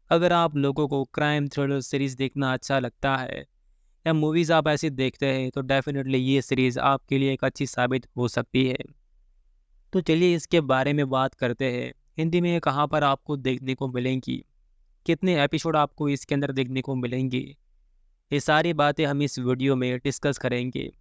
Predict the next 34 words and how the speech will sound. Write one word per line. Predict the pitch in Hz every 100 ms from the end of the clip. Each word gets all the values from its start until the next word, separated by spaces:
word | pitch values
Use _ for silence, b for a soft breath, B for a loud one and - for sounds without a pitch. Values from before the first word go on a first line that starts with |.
| _ _ _ _ _ _ -
खाकी | 151 151 175 160
द | 165
बिहार | 143 139 147
चैप्टर | - 135 127 135 131 135 - _ _ _ _ -
वन, | 127 135 127 123 131 139 _ _ _ -
इसे | 160 165
दो | 160 165
हज़ार | 165 147
बाईस | 139 147 -
के | 147
अंदर | 143 147
रिलीज | 135 131 135
कराया | 131 123 127
गया | 123 123 127
था। | 127 127 - _ _
इसका | 156 151 180 151
अभी | 139 156 147
एक | 147 143
सीजन | - 131 123
आया | 120 123
है, | 131 127 - _ _ _ _ _ _ _ -
पर | 139
यहाँ | 151 180
पर | 180 170
काफ़ी | 151 147 160
ज़्यादा | 151 151
चांस | 147 139 139
बनते | 131 127 127 131
हैं | 127 131
कि | - 139
इसका | 139 151
दूसरा | 139 135 143 135
सीजन | 131 131
आपको | 123 - 139 127